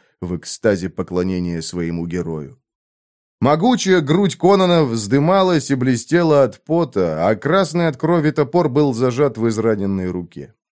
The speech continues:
Он огляделся вокруг так, как мог бы оглядываться первый вождь людей на каком-нибудь первобытном рассвете, и тряхнул своей чёрной гривой.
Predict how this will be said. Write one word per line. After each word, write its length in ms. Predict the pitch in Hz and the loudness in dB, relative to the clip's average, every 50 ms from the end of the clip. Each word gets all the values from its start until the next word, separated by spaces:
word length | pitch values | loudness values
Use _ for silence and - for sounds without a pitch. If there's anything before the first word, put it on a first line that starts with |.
| _ _ _ _ | _ _ _ _
Он 200 | - 110 127 131 | -2 0 2 2
огляделся 600 | 131 123 117 127 131 123 147 151 143 120 - 131 | 0 0 0 -2 0 2 2 2 2 2 0 -2
вокруг 440 | 117 110 107 - - 135 151 123 - | 0 0 0 0 -2 -4 -4 -2 -2
так, 280 | - 143 117 110 - - | 0 0 0 0 0 -2
как 180 | - 123 104 | -2 -2 -2
мог 280 | 113 123 135 139 127 110 | -2 -2 -2 -2 -2 0
бы 120 | 104 117 | 2 2
оглядываться 680 | 110 104 104 120 135 139 123 117 113 110 98 - 110 107 | 2 2 2 2 0 2 2 0 -2 -2 -2 -2 -4 -4
первый 420 | 85 - 131 139 - 113 113 113 | -2 0 0 2 2 2 0 0
вождь 360 | 110 110 127 117 104 - - - | 0 0 -2 -4 -4 -6 -6 -4
людей 420 | 107 107 110 107 107 139 147 143 | -2 -2 -2 -2 -2 -2 -2 0
на 140 | 127 117 107 | 0 -2 -2
каком-нибудь 640 | 113 110 95 135 135 123 117 110 101 107 101 - - | -2 -4 -2 -2 -2 -2 -2 -2 -2 -4 -4 -4 -2
первобытном 640 | 110 107 107 104 104 107 127 131 135 120 113 110 107 | -2 -2 0 -2 -2 -2 -4 -4 -4 -2 -2 -2 0
рассвете, 800 | 107 104 98 - - - 123 131 165 165 143 - - 110 - - _ _ _ _ _ - | -2 -4 -4 -8 -12 -8 -4 -2 -2 -2 -2 -2 -4 -4 -4 -4 _ _ _ _ _ -4
и 100 | 107 107 | -2 -2
тряхнул 500 | - 113 113 104 - - 147 160 156 131 | 0 -2 -2 -2 -2 0 0 0 0 0
своей 420 | 117 - 113 110 107 107 101 98 92 | -2 -2 0 0 2 2 0 0 -2
чёрной 420 | - 110 104 95 90 95 92 90 | -2 -2 -2 -2 -2 -4 -6 -6
гривой. 560 | 92 95 101 92 85 78 73 76 76 69 - | -6 -6 -6 -6 -6 -8 -8 -10 -12 -14 -18